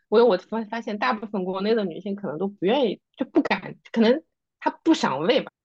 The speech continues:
但是你还不敢承认，有，也会有这种顾虑。但我觉得这完全没必要。我觉得大家不喂就不喂了，你自己按你的情况来。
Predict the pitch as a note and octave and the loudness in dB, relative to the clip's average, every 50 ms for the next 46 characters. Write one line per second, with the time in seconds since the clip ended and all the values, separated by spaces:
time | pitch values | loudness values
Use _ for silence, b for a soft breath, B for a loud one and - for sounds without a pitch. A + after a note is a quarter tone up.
0 | _ _ _ _ _ - C4+ C#4+ B3+ B3 A#3 G3+ F3+ F3+ F#3 - G3+ G#3+ A#3 A#3+ | _ _ _ _ _ -2 -2 0 2 2 2 4 4 2 2 2 2 2 2 0
1 | A#3 - _ _ _ _ - F4 - G#3+ D3+ D#3 - - _ D3+ C#3+ D#3+ F#3 F3+ | 0 -6 _ _ _ _ -2 0 0 0 -2 -4 -8 -12 _ -6 -2 -2 -2 -2
2 | D3 E3 - _ _ _ - D3+ E3 F3 - - - _ _ _ - F3 E3 - | -2 -6 -14 _ _ _ -6 -4 -4 -4 -4 -6 -14 _ _ _ -4 -4 -4 -2
3 | - C#4+ B3 F#3 D#3+ D3+ - F#3 F#3 D3 D3+ - - G#3 F#3+ D#3+ D#3 D3+ C3+ - | 2 4 4 4 4 2 0 -2 -2 -2 -4 -2 -2 -2 -2 0 -2 -4 -6 -8
4 | _ _ _ - C4+ B3+ F#3+ D#3+ E3 F3 F#3 G#3 G3+ - F3 E3+ - F3+ F3+ G3 | _ _ _ -2 0 2 2 2 0 0 -2 -2 -4 -4 -8 -4 -2 0 0 0
5 | - A#3 G#3 F#3+ E3 D#3 D#3 E3+ E3 E3 D#3 - - _ _ - - G3+ A3+ C4 | 2 0 2 2 0 0 -2 -6 -8 -8 -10 -14 -18 _ _ -8 -2 0 2 2
6 | D#4+ D#4+ - D#4 D4 - D4 - - F3+ E3 A3 A#3+ G3+ F3+ D#3+ - _ - D3+ | 2 2 0 -2 -2 -2 -4 -2 -2 0 2 2 2 2 0 -4 -6 _ -10 -8
7 | F3 G3 F#3+ E3+ D#3 - _ _ _ _ _ - F#3 G3 - C#4 A#3+ G#3+ - G3+ | -6 -6 -6 -8 -12 -16 _ _ _ _ _ -6 -4 -4 -4 -2 -2 -2 0 0
8 | A3 G#3 E3+ D3+ F3 F3+ - - E3+ D#3+ - G#3 F#3 E3 D#3 C#3+ C3 C#3+ D3+ | 2 2 2 2 0 -2 -2 -4 -4 -4 0 0 0 0 -2 -4 -8 -12 -16